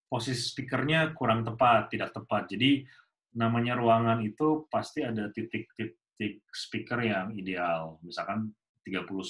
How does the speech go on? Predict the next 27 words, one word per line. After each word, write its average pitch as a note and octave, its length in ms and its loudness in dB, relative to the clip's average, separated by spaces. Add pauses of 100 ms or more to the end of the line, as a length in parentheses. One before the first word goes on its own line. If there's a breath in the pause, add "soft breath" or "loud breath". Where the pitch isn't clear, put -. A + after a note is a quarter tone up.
(140)
meter, F#2+ 400 -8
eh, A2 80 -2
apa, A2 160 4 (160)
tiga D#2+ 160 -12
puluh D#2 160 -12
meter D2 160 -16
lagi, D2 240 -20
tiga, F#2+ 240 -6
eh, G2+ 340 -4 (640 loud breath)
lima A2 240 0
puluh G#2 160 -2
senti, A2 480 -4
tiga F#2+ 160 -6
puluh F#2+ 160 -8
senti G#2+ 240 -2
dari F#2+ 240 -6
dinding F#2+ 320 -4
depan, G#2+ 560 2 (160)
atau F#2+ 320 -4
tujuh F#2+ 240 -8
puluh F#2+ 160 -10
senti G2 240 -8
dinding F#2+ 320 -6
depan. G2+ 320 -4
Itu - 160 -6
secara, G#2 320 2 (560 loud breath)
eh, G#2+ 140 -4